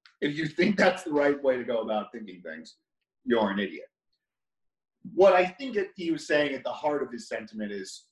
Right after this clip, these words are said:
not just everyone should be able to get a gun. You shouldn't be able to walk up to somebody in the street and be like, "Hey, do you have a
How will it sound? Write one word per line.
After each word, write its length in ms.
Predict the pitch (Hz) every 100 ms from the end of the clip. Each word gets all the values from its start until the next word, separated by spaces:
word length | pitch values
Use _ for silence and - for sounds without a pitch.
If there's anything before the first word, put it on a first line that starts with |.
| _ _ _ _ 185
not 260 | 262 285
just 160 | 233 -
everyone 320 | 165 175 143 131
should 140 | 127
be 80 | 127
able 160 | 123
to 60 | 110
get 120 | 104
a 40 | 98
gun. 180 | 117 104 _ _
You 60 | 135
shouldn't 180 | 175 175
be 60 |
able 140 | 165 147 113
to 60 |
walk 340 | 107 113 - 120
up 120 | 110
to 80 | -
somebody 320 | 120 113 110
in 60 | 101
the 60 |
street 260 | - 127 120
and 100 | 101
be 100 | 104
like, 140 | 98
"Hey, 140 | - 110
do 40 | 104
you 80 |
have 80 | 101
a 100 | -